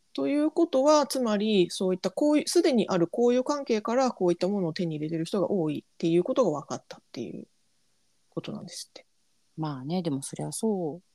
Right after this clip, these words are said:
Speaker 2: うよね、きっとね。
Speaker 1: うん、だからなんか全く関係のない、あの、ディーラーみたいな人を自分でこう、インターネットとかわかんないけど探して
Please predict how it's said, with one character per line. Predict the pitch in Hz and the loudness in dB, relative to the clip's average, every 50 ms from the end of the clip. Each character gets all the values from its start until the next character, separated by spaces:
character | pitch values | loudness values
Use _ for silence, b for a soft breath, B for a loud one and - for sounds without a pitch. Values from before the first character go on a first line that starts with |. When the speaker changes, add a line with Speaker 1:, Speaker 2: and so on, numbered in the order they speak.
| _ _ _ - | _ _ _ -8
Speaker 2:
う | |
よ | 131 127 | -6 -4
ね、 | 143 175 214 226 | -2 -4 -4 -6
き | - - - | -8 -14 -18
っ | _ | _
と | _ - | _ -16
ね。 | 131 143 190 226 240 262 - - | -8 -6 -4 -2 -2 -4 0 2
Speaker 1:
う | 220 | 4
ん、 | 214 214 202 185 | 4 4 4 2
だ | 196 | 0
か | 190 - 190 | -2 0 0
ら | 190 | 0
な | 202 208 | 0 0
ん | |
か | 202 - | 0 0
全 | 196 220 | -2 -2
く | - - 311 - - - | 0 -2 -4 -4 -2 -4
関 | - 285 285 285 | -4 -4 -4 -4
係 | - - 285 285 | -4 -4 -4 -2
の | 277 285 | -4 -4
な | 285 302 294 | -4 -2 0
い、 | 262 214 190 185 180 156 165 - _ _ _ _ _ _ _ _ | 0 2 2 2 2 0 -2 -4 _ _ _ _ _ _ _ _
あ | - 160 165 | -12 -10 -8
の、 | 160 160 160 156 156 156 - 165 | -8 -8 -8 -10 -10 -8 -10 -2
デ | - 190 | 0 4
ィ | 190 185 | 4 4
ー | |
ラ | 180 185 180 | 4 4 2
ー | 185 | 2
み | 185 180 | 0 0
た | - 160 151 | 0 -4 -6
い | 139 | -8
な | 147 147 - _ _ _ _ _ _ _ | -12 -16 -18 _ _ _ _ _ _ _
人 | - - - 156 151 165 | -10 -4 -2 0 2 4
を | 170 165 | 2 4
自 | - 185 185 | 4 4 4
分 | 202 262 277 | 4 4 4
で | 269 285 | 4 2
こ | 277 - 254 247 247 | 4 6 6 6 8
う、 | 233 | 6
イ | 240 | 4
ン | 226 | 4
タ | 214 226 | 2 2
ー | 220 | 2
ネ | 220 226 | 2 0
ッ | |
ト | - - - | -2 -4 -6
と | 160 - | -4 -4
か | - | -4
わ | 143 | -4
か | - 160 | -4 -4
ん | 156 147 | -4 -4
な | 139 | -6
い | - | -6
け | 139 | -8
ど | 139 139 | -8 -6
探 | - 202 175 151 170 | -6 -6 -4 -4 -4
し | 165 - | -6 -6
て | - - 233 202 - - - _ | -2 2 2 2 2 0 -4 _